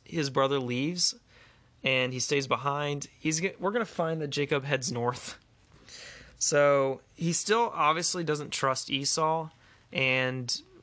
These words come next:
wants to be separate from him. So on that day, Esau started on his way back to Seir, but Jacob went on to Succoth,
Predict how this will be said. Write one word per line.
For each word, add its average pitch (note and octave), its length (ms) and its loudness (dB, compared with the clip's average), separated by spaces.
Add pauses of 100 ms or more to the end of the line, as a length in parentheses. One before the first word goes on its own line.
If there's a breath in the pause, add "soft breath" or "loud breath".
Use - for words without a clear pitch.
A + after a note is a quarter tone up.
wants C#3 360 2
to C#3 80 -4
be C3+ 80 0
separate - 400 -2
from B2 180 -4
him. B2+ 300 -4 (800 loud breath)
So D#3 180 0
on F#3+ 120 4
that B3 160 4
day, F#3+ 180 4
Esau G3 360 -2
started F#3 420 2
on F#3+ 100 2
his F#3 160 -2
way D#3+ 140 4
back C#3+ 220 2
to D#3 60 -4
Seir, D#3 380 0
but B2+ 140 -2
Jacob D#3+ 340 0
went E3+ 160 2
on D3+ 100 2
to D3 120 -6
Succoth, - 640 -4